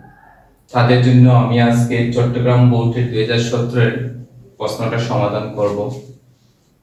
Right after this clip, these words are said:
দুই হাজার সতেরো চট্টগ্রাম বোর্ডের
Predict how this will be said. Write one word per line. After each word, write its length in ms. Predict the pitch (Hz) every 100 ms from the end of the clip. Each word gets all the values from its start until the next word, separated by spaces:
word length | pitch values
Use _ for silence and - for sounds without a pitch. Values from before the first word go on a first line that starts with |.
| _ _ _ _ _ - - 120
দুই 120 | 123
হাজার 220 | 127 143 139 127
সতেরো 380 | 127 123 135 135 -
চট্টগ্রাম 420 | - - 123 123 123
বোর্ডের 340 | 117 117 117